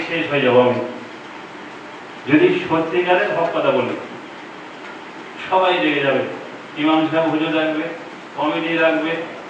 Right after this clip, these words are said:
শ্রোতারা রাখবে, আহলে হাদিসরা রাখবে। তাহলে বলবে, "তুমি একাই সাচ্চা সঠিক জায়গায় আছো কি, আর আমরা সব বেঠিক জায়গায়?" তো এবারে শোনেন,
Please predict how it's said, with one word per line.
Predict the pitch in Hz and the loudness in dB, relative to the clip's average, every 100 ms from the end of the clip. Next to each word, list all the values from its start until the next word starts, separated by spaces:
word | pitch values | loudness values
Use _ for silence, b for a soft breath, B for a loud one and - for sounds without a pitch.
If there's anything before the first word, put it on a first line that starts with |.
| - | -8
শ্রোতারা | 151 151 160 160 | -4 2 4 6
রাখবে, | 160 151 165 170 - - | 6 6 6 4 2 0
আহলে | 147 143 165 | 2 4 4
হাদিসরা | 160 160 156 156 156 | 2 2 2 4 4
রাখবে। | 156 156 160 - - - | 4 2 -2 -6 -10 -6
তাহলে | 151 160 | -2 0
বলবে, | 165 160 160 | 0 0 -2
"তুমি | 185 | 0
একাই | 175 160 170 - - | 2 2 2 -2 -4
সাচ্চা | 160 170 165 - - - - - - - - - 135 | -4 0 0 0 -8 -12 -14 -14 -16 -16 -14 -12 -4
সঠিক | 156 160 | -2 -2
জায়গায় | 180 170 185 | 0 2 4
আছো | 185 | 2
কি, | 202 - - - | 0 -4 -4 -4
আর | 170 | 4
আমরা | 147 156 165 | 6 6 4
সব | 165 165 | 0 -4
বেঠিক | 160 180 | -4 -4
জায়গায়?" | 185 185 - - - - - 156 180 - 233 226 190 - - - - - - - - | -2 -2 -4 -6 -10 -14 -14 -12 -10 -8 -6 -6 -6 -8 -12 -12 -14 -16 -16 -16 -4
তো | 170 170 175 180 | 0 4 4 4
এবারে | 180 185 180 175 | 6 6 6 4
শোনেন, | 175 180 151 | 4 6 6